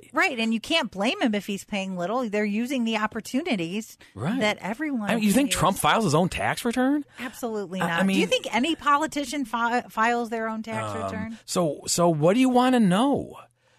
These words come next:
Speaker 2: Um, <sighs> drives me crazy.
Speaker 1: I think it's just
Speaker 2: It,
Speaker 1: they
Speaker 2: it,
Speaker 1: wanna
Speaker 2: it,
Speaker 1: see him paying
Speaker 2: okay,
Speaker 1: little
Speaker 2: when
Speaker 1: in
Speaker 2: those
Speaker 1: tax.
Speaker 2: tax returns are released,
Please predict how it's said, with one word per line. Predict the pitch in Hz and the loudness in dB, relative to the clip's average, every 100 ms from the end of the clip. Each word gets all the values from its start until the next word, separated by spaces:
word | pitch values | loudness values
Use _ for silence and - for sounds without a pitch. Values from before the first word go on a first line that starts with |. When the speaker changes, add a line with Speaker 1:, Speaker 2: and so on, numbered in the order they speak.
| _ | _
Speaker 2:
Um, | - 95 90 82 - 80 76 - _ - | -14 -10 -10 -10 -12 -14 -18 -20 _ -14
<sighs> | 90 117 123 - - _ _ _ _ | -8 -6 -4 -6 -10 _ _ _ _
drives | 85 78 | -20 -20
me | 80 | -20
crazy. | - 80 - | -20 -18 -12
Speaker 1:
I | |
think | 208 240 | -6 -4
it's | 226 - | -4 -4
just | 214 | -4
Speaker 2:
It, | 196 | -2
Speaker 1:
they | 226 | 0
Speaker 2:
it, | |
Speaker 1:
wanna | 247 247 | 2 2
Speaker 2:
it, | |
Speaker 1:
see | - 285 | 2 2
him | 254 | 2
paying | 214 180 | 4 2
Speaker 2:
okay, | 196 | 2
Speaker 1:
little | - - | 2 2
Speaker 2:
when | 160 | 4
Speaker 1:
in | |
Speaker 2:
those | 190 285 | 4 4
Speaker 1:
tax. | 196 | 4
Speaker 2:
tax | 196 196 - | 2 0 -2
returns | 214 - 156 147 | -6 -2 0 0
are | - 127 | 2 2
released, | 127 113 110 76 - - - | 2 0 0 -4 -10 -14 -14